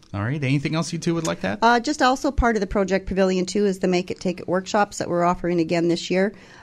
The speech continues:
Speaker 2: Uh, we're gonna be doing a garden caddy workshop, a pallet board sign workshop, protein balls workshop, and for those envir-, enviro-friendly people out there,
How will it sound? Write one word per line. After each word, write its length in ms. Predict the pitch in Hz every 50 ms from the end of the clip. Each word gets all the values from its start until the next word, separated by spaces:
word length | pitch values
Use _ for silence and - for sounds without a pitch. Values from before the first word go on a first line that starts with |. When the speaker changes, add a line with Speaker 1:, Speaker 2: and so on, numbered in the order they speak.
| - -
Speaker 2:
Uh, 280 | 185 175 175 170 170 165
we're 80 | 170 175
gonna 160 | 165 185 175
be 80 | 180
doing 340 | 170 175 175 175 170 170 160
a 60 | 156
garden 320 | 156 160 175 190 196 196 190
caddy 360 | - 190 196 185 180 185 190
workshop, 600 | 170 170 185 185 185 - - 180 180 185 185 -
a 160 | 151 135 135 139
pallet 380 | 139 - 180 170 180 - -
board 260 | 185 175 180 185 185
sign 320 | 185 - 190 175 175 175 165
workshop, 560 | 165 165 160 - - 165 156 160 147 - - _
protein 500 | - - 220 233 240 - - 226 196 185
balls 320 | 165 160 151 151 156 - -
workshop, 500 | 160 147 147 - - 151 151 147 147 -
and 200 | - 156 156 160
for 120 | - - 165
those 160 | 175 175 170
envir-, 420 | 170 165 180 190 208 214 220 196 - -
enviro-friendly 840 | - 185 190 180 208 220 226 233 233 - 220 220 240 214 220 226
people 420 | 226 - 247 220 226 - 233 233
out 200 | 226 214 214 214
there, 180 | 240 233 240